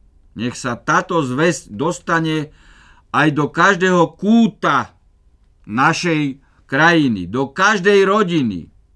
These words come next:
a každej domácnosti. A tento rok toto svetlo zapálime spoločne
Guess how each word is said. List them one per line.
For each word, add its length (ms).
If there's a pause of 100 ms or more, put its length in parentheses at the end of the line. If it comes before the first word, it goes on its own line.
(440)
a 80
každej 640
domácnosti. 1040 (1000)
A 140
tento 480
rok 220 (420)
toto 320
svetlo 500
zapálime 800
spoločne 1120